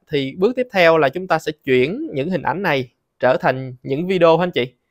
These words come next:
Thì thường thường á, mình sẽ hướng dẫn anh chị sử dụng Clean A I. Ví dụ như thế này, chúng ta vào trong Clean A I, anh chị copy cái phần rom mà chúng ta đã tạo hình ảnh á, qua bên Clean A I. Và chúng ta đưa cái hình ảnh lên ha.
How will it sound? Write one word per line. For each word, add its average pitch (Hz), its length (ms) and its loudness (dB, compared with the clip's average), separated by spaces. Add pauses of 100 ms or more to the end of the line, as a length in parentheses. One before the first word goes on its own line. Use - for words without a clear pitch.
(240)
Thì 147 120 2
thường 151 240 -2
thường 147 220 4
á, 185 180 2
mình 151 180 -2
sẽ 185 160 0
hướng 233 260 -2
dẫn 131 160 4
anh 214 100 -6
chị 131 260 -4
sử - 140 -8
dụng 160 220 -2
Clean 180 300 2
A 180 240 2
I. 143 120 -2 (500)
Ví 220 120 2
dụ 151 100 6
như 170 120 0
thế 202 60 -2
này, 147 320 -4 (120)
chúng 196 180 -4
ta 160 240 4
vào 139 300 2
trong 156 220 -2
Clean 165 340 0
A 160 40 -4
I, 165 80 -2
anh 160 300 -4
chị 135 80 -8
copy 165 400 -4
cái 180 160 -6
phần 139 180 -4
rom 160 340 4
mà 135 80 -2
chúng 180 200 -10
ta 160 140 2
đã 151 80 0
tạo 135 480 0 (180)
hình 135 140 -8
ảnh 131 180 0
á, 214 80 -2 (200)
qua 160 180 4 (100)
bên 160 220 0
Clean 160 460 -2
A 156 120 2
I. 143 80 -2 (920)
Và 135 180 2
chúng 190 180 -4
ta 175 140 4
đưa 160 220 2
cái 208 100 -2
hình 156 100 -6
ảnh 131 160 -4
lên 175 200 4
ha. 175 200 -2